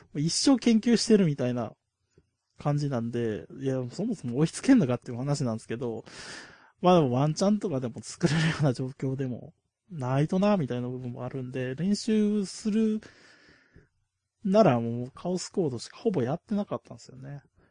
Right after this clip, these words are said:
ヤタガラスもバージョンアップして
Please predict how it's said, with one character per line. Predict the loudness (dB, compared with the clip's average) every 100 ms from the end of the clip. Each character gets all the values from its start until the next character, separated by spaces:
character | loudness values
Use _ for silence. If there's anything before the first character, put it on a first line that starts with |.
| _ _ _ -18 -6
ヤ | -4 -2
タ | 0
ガ | 2
ラ | 2
ス | 0 -6
も | -4 -4 -4 -4 -2
バ | 0 2
ー |
ジ | 4
ョ |
ン | 2
ア |
ッ | 2
プ | -2 -8
し | -6
て | -2 0 0 -4